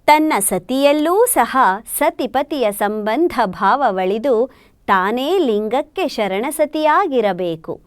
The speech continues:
ಅಂಗನು ಐಕ್ಯನಾದಲ್ಲಿ ನಾನು ನೀನು ಅಂಗ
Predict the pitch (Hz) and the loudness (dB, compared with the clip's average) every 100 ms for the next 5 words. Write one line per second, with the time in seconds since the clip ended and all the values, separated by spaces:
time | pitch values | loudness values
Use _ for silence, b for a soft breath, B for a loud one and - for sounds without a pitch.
0 | b b b b 220 269 370 320 247 214 | b b b b 2 6 6 4 4 2
1 | 180 - 185 311 320 269 202 180 170 180 | 0 0 0 0 0 0 0 -2 -2 -2
2 | 180 262 254 240 - b b 220 226 262 | -2 -2 -2 -4 -6 b b 0 2 4
3 | 370 262 202 185 196 233 330 294 208 185 | 2 2 2 0 0 0 0 2 0 -2
4 | 180 220 339 359 | 0 2 4 4